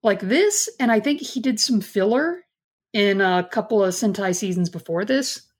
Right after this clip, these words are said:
but this is when Inoue became kinda, kinda the guy.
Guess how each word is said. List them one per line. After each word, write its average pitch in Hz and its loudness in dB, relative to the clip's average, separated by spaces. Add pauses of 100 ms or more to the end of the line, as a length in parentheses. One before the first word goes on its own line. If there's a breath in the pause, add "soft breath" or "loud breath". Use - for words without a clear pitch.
but 185 -4
this 262 0
is 214 0
when 196 2
Inoue 185 0
became 165 -4
kinda, 160 -4 (200)
kinda 202 2
the 175 -6
guy. 147 -6